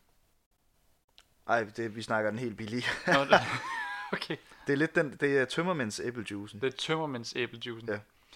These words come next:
Speaker 2: Den her, den, den, den dufter faktisk af, den gule, den dufter af en, en appelsin. Men det er også sådan, det, det virker som,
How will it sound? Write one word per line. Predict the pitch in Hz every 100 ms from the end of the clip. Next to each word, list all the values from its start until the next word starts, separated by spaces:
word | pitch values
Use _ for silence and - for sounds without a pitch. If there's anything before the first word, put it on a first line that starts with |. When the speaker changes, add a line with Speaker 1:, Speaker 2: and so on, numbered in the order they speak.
| - -
Speaker 2:
Den | 143
her, | 143
den, | 147 131
den, | - - 131 127
den | 147 143
dufter | 156 151 143
faktisk | 127 131 - 131 131
af, | 120 110
den | - 131 131
gule, | 135 135 143
den | 139
dufter | 127 135 -
af | 131 113
en, | 107 107 _
en | 127
appelsin. | - 117 110 - 202 120 - _ - - -
Men | -
det | 117
er |
også | 139 151
sådan, | 143
det, | 123 120
det | -
virker | 131 170
som, | 165 139 123 113